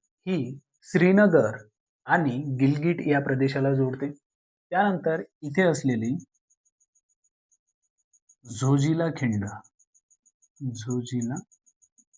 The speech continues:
खिंड. झोजिला खिंड ही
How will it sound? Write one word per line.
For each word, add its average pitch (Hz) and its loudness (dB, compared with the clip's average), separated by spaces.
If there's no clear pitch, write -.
खिंड. 95 -14
झोजिला 170 2
खिंड 214 4
ही 196 -6